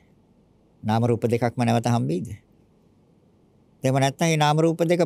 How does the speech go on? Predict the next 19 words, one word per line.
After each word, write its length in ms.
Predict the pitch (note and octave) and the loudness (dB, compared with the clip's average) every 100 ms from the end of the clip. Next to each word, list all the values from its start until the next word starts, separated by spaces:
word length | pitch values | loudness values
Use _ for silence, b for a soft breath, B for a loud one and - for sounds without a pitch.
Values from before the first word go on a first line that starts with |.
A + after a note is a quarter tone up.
| - | -2
ප්‍රේතෙක් 460 | - D3+ E3 G3 - | 0 0 2 0 0
කලෙවයිද? 460 | G#3 G3+ C#2 D#2+ - - _ _ _ _ _ _ _ _ _ _ _ | 0 0 -2 -8 -18 -20 _ _ _ _ _ _ _ _ _ _ _
එහෙම 180 | B2+ C#3+ | -2 -2
නැත්නම් 280 | D3+ D#3+ - | 0 -2 0
තිරස්චාන 580 | D3 D#3+ D#3 - F#3 | 2 2 0 0 2
හරහට 400 | F#3 D#3 E3+ F#3 | 2 4 4 2
යන 160 | G3 G3 | 2 2
කෙනෙක් 280 | G#3 G#3 G3+ | 2 0 0
කෙවලෙවයිද? 520 | G#3+ A3+ C4 D3+ F#2 F#2+ - _ _ _ _ _ _ _ _ _ _ _ | 2 4 4 2 -2 -8 -18 _ _ _ _ _ _ _ _ _ _ _
තීරණය 300 | B2+ C3 D3 | -2 0 0
කරන්නේ 260 | C#3+ D#3+ D#3+ | 0 -2 0
සිතුවිලි. 420 | E3 D#3 G#2 C#2 - _ _ _ _ _ _ _ _ _ | -2 0 -2 -4 -16 _ _ _ _ _ _ _ _ _
අර 80 | A2+ | -6
උපාදානය 640 | A2 D3 E3 F3 F#3+ G3 F#3 | -2 0 2 2 0 0 0
කරගත්ත 400 | F#3+ G3 F#3+ F#3 | 0 0 2 2
ආකාරයම 720 | D#3 E3+ - G3+ G#3+ A3+ A#3 | 2 0 0 2 2 0 -2
තමයි 240 | A#3+ C4+ | -2 -2
තීරණය 360 | C4 C#4 B3+ D#3 | 0 -2 -2 -2
කරන්නේ. 300 | A2+ G2 | -2 -4